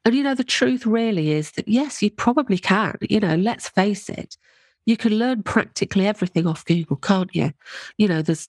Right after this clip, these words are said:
there's YouTube, there's blogs and articles, and, you know, there's everything. The problem with it, though, and to be honest, that's, I, I used a lot of free stuff when I grew my business.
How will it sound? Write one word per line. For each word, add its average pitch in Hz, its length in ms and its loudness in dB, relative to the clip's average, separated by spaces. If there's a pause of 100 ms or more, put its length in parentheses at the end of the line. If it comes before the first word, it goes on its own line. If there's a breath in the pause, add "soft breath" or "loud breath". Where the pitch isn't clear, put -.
there's 156 180 0
YouTube, 208 800 0
there's 151 240 -2 (240)
blogs 208 460 0
and 214 100 0
articles, 196 800 0
and, 165 220 -2
you 208 100 2
know, 170 140 0
there's 175 160 0
everything. 156 560 0 (720 loud breath)
The - 80 2
problem 262 540 0
with 165 120 0
it, - 180 -4
though, 139 160 0
and 214 180 0 (120)
to - 120 2
be 262 120 2
honest, 185 340 -2
that's, - 340 -2 (160)
I, 185 180 2 (140)
I 190 160 2 (300)
used 175 440 0
a 165 80 2
lot 185 220 0
of 175 60 0
free 214 280 0
stuff - 380 -4
when 175 100 2
I 185 140 2
grew 180 260 0
my 240 200 0
business. - 600 -6